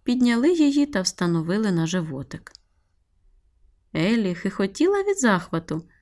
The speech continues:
Який смішний цей сніговик! Вона зробила йому обличчя з камінців і поклала на голову трохи листячка. «Ну, оце так-так.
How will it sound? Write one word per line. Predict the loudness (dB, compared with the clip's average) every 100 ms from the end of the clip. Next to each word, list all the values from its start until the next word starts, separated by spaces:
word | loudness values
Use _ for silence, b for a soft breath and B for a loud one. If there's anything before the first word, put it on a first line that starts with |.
| _ _ _ _ _
Який | -2 -2 -2 2 2
смішний | 4 2 2 0 -2 0 0 -2
цей | -2 0
сніговик! | 2 4 6 6 4 2 0 -4 _ _ _ _ _ _ _ _ _ -4
Вона | 2 4 4
зробила | 2 2 4 6 6
йому | 4 2 2
обличчя | 0 2 0 0 0 -4
з | -2
камінців | 0 2 4 2 0 -2 -4 -10 _ _ _ _
і | -8
поклала | -6 -2 2 2 2
на | 0 -2
голову | 0 2 2 0 -4
трохи | -2 -4 -2 -2
листячка. | 0 -2 -4 -10 -10 -12 -14 _ _ _ _ _ _ _ _ _ _ _ -6
«Ну, | 2 6 6 6 6 4 4 2
оце | -2 -4 -2 0 0
так-так. | 2 2 0 -2 2 2 2 -2